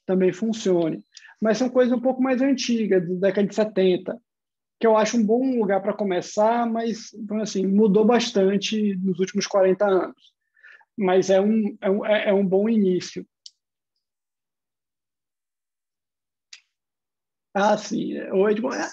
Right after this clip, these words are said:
mas até hoje é tosco, tipo, o vídeo que eu vou usar amanhã é o vídeo dele falando do, do, do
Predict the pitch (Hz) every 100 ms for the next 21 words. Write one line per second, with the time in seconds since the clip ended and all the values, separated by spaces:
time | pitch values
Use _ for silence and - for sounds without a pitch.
0 | - 381 415 427 453 415 415 453 - 240
1 | - 190 - 185 - _ - 240 240 269
2 | 269 240 226 220 165 180 180 180 185 208
3 | 247 240 240 240 233 233 240 233 226 214
4 | 185 190 185 180 185 185 202